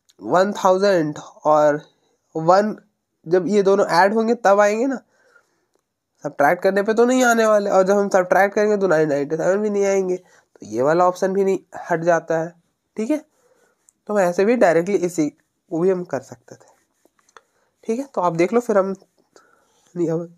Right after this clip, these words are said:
देख लो क्या मेथड वन, ये मेथड टू था, मतलब यही basically मेथड वन है, ये है मेथड टू।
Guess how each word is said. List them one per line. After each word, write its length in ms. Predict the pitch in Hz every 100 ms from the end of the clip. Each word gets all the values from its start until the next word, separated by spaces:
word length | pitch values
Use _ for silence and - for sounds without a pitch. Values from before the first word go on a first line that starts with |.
| 156
देख 220 | 151 170
लो 60 | 180
क्या 140 | 151
मेथड 360 | 147 143 147 185 170 - -
वन, 220 | 113 - 151 _ _ _ _ _ _ _ -
ये 140 | 196
मेथड 440 | 196 170 175 208 208
टू 220 | - 170
था, 140 | 170 190 - _ _
मतलब 180 | 185 220
यही 280 | 220 190 220
basically 480 | 214 196 196 190 196
मेथड 340 | 165 165 180
वन 200 | 170 165
है, 80 | 226
ये 220 | 240 175 165
है 60 |
मेथड 360 | 139 131 143 135
टू। 180 | -